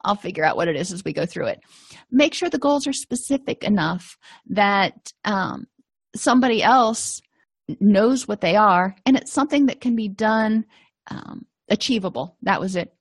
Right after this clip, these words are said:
Something that can be done in a reasonable period of time.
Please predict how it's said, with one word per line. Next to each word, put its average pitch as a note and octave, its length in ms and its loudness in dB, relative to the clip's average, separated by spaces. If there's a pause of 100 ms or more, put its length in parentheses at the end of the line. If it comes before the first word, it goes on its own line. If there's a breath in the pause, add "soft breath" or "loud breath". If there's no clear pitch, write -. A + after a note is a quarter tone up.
(200 soft breath)
Something C#4 360 4
that - 100 -2
can B3+ 100 2
be A3 120 0
done G#3 280 2
in G3+ 140 -2
a F3+ 80 2
reasonable A3 640 0
period F#3+ 580 -4
of - 140 -10
time. E3+ 500 -4